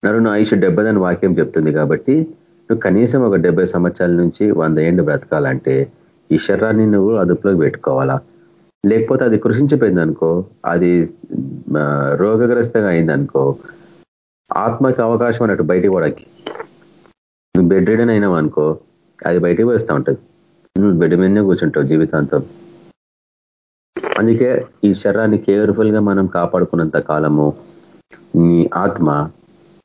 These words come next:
మా-, స్తుతించగలదు ప్రభుని, మహిమపరచగలదు, సేవలో ముందుకు పోగలదు. ఈరోజు సేవా జీవితాల్లో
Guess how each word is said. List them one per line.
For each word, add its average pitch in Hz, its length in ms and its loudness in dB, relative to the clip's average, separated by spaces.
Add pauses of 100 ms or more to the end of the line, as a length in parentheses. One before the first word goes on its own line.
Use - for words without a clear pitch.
(100)
మా-, - 280 0
స్తుతించగలదు 76 920 -2
ప్రభుని, 69 460 0 (200)
మహిమపరచగలదు, 78 800 0
సేవలో 80 360 0
ముందుకు 73 280 0
పోగలదు. 65 460 0 (960)
ఈరోజు 92 420 2
సేవా 90 300 0
జీవితాల్లో 82 600 0